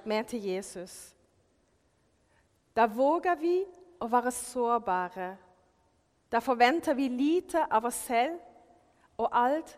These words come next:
av Jesus. Der irriterer vi oss over Gud og hans uberegnelighet.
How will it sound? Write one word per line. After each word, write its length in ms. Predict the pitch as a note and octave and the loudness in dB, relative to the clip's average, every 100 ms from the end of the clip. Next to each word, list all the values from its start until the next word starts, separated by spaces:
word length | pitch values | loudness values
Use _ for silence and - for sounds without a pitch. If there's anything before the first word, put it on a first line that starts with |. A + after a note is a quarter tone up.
| - - | -12 -10
av 140 | B3 - | -8 -6
Jesus. 720 | A3 A3 - F3 - - - _ _ _ _ _ _ _ _ _ _ _ _ _ - | -6 -6 -10 -14 -14 -18 -20 _ _ _ _ _ _ _ _ _ _ _ _ _ 2
Der 140 | A#3+ | 4
irriterer 640 | C#4 D4 - E4+ G4+ E4+ | 2 -2 0 2 4 4
vi 200 | G3+ G#3 C3+ | 2 0 0
oss 420 | F#3+ - - - - | -2 -4 -12 -10 -4
over 200 | A3 B3 | 0 0
Gud 520 | B3 D4 F4 E4 - - - - A3+ | 0 4 4 4 -4 -20 -20 -12 -6
og 100 | A3+ | -2
hans 320 | A#3+ A#3+ - - | -2 -4 -10 -8
uberegnelighet. 1300 | B3+ C#4+ B3+ A3 A3+ A#3+ A3 F#3 F#3+ F#3 F3+ - | -2 0 2 4 4 4 -2 -6 -8 -10 -12 -18